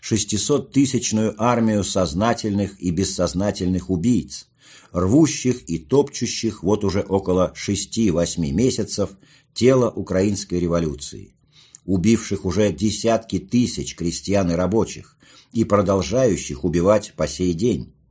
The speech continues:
Но я знаю, что Петлюра, военный министр бывшей Украинской Центральной Рады,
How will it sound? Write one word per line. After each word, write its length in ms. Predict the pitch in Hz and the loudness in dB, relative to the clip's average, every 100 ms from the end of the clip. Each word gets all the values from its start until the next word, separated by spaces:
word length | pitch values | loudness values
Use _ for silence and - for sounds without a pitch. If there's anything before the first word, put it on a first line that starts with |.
| _ _ - - _ - | _ _ -20 -20 _ -4
Но 120 | 85 | 2
я 180 | 123 139 | 4 4
знаю, 380 | 107 143 139 123 | 2 2 2 0
что 280 | - 113 | 0 0
Петлюра, 800 | - 110 98 110 147 120 67 - _ _ _ _ | 0 -2 0 4 6 6 2 -4 _ _ _ _
военный 580 | 69 90 113 113 95 90 | 0 4 6 6 4 2
министр 560 | 92 107 101 - - 67 | 2 2 2 -2 -6 -4
бывшей 440 | 78 98 - 80 | 0 -2 -2 -6
Украинской 680 | 78 - 90 87 85 - 69 | -4 -2 2 2 -2 -6 -6
Центральной 580 | - 78 87 82 73 73 | -6 -6 -4 -4 -4 0
Рады, 420 | 107 98 65 - | 0 0 -2 -10